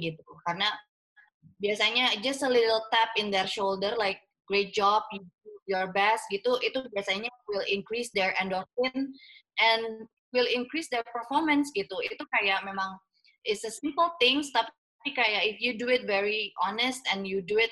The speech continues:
very, eh, sincere gitu, biasanya mereka akan ngerasa kayak, "Oh iya ya,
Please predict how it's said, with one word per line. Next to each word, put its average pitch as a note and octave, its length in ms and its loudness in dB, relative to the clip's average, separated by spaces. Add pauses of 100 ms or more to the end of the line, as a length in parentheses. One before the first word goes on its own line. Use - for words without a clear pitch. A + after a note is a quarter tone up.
very, F#3 400 -4 (320)
eh, E3+ 480 -6
sincere A#3+ 640 0
gitu, B3+ 320 -4 (160)
biasanya G3+ 400 -4
mereka F#3 320 -2
akan G3 80 -2
ngerasa F3+ 400 -4
kayak, E3 240 -2
"Oh B3+ 160 -4
iya E3+ 320 -2
ya, - 20 -6